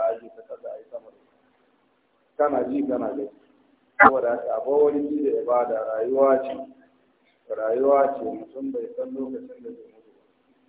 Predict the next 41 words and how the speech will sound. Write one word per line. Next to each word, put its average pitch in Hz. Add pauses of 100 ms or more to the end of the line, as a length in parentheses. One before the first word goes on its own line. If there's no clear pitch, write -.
(300)
ba. -
Ba -
faɗa 139
ma 120
aka -
yi 101
ba. - (220)
Da 110
zarar 139
aka 139
ce 131 (120)
akwai 123
wata 123
ibada 117 (120)
kan -
ka, -
yi -
kokari -
ka -
bace 104 (120)
ta. - (720)
Kuma 123
duk 156
wahalar 139
da 131
kun 131
ka 127
ji 123
a 117
wajen 123 (160)
azumi 120
da 113
kuka -
ji 117
na, 117 (520)
azabar 127
lahira 117
ta 113
yi 117
da -
karami. -